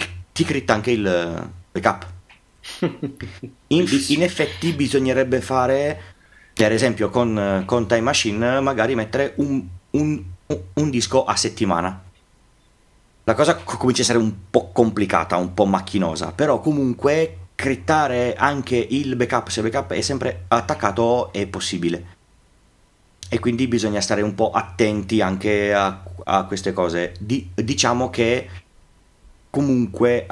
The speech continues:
Speaker 1: eh, avere un nas con un disco solo è, n-, n-, non è proprio,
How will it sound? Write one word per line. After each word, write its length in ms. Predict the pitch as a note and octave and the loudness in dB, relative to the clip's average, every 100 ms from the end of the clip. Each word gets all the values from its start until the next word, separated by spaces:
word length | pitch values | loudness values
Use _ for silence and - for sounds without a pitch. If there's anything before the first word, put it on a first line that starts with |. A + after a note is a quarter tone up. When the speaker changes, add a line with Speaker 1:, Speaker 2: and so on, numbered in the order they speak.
| - - | -12 -2
Speaker 1:
eh, 320 | A2 G2 - - | 0 0 -4 0
avere 580 | A#2+ B2 G#2 F#2 F#2+ F#2+ | 2 4 2 0 -4 -2
un 160 | A#2+ A#2+ | -2 2
nas 500 | A2 - - F2+ F2+ | 2 0 -2 -4 -2
con 160 | A#2+ | -2
un 100 | A#2+ | 0
disco 240 | A2+ A2 A#2+ | 0 -2 -2
solo 520 | - G#2 G#2 G#2 F#2+ | 0 2 2 2 2
è, 480 | F2+ F#2+ F#2 F2+ F2+ | 0 0 0 0 -2
n-, 200 | F#2 F#2 F2+ - _ _ _ _ - _ _ - | -4 -8 -14 -20 _ _ _ _ -20 _ _ -2
n-, 600 | B2 C3 C3 - C3+ - | 0 2 0 0 -2 0
non 260 | C3 C3+ C3+ | 0 0 2
è 160 | C#3+ - - - | 0 -2 -16 -6
proprio, 400 | B2 - G#2+ | -4 -2 -4